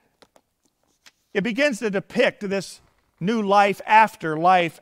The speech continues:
after death. "Then I saw a new heaven and a new earth, for the first heaven and the first earth had passed away, and there was no longer any sea.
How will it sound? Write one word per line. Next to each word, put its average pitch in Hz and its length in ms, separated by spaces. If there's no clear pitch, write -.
after 170 340
death. 151 480
"Then 262 200
I 240 140
saw 233 340
a 226 40
new 214 240
heaven 190 360
and 185 140
a 190 60
new 190 260
earth, 151 400
for 220 100
the 214 100
first 285 400
heaven 185 340
and 202 120
the 208 60
first - 440
earth 196 320
had 185 220
passed 202 360
away, 180 500
and 196 160
there 226 140
was 226 180
no 220 100
longer 208 400
any 180 240
sea. 147 500